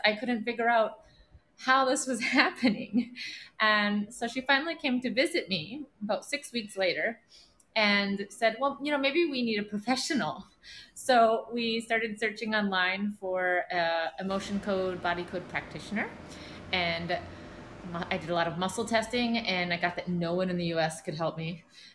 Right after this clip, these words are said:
uh, but one person in Canada could. And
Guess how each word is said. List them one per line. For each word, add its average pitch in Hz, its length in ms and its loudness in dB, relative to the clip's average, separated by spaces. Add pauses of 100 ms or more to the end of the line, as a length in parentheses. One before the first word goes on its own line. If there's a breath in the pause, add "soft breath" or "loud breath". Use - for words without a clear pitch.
(100)
uh, 170 240 0
but 185 220 0
one 247 260 0
person 190 320 -2
in 196 100 -2
Canada 226 380 -2
could. 131 200 -4 (840)
And 202 420 2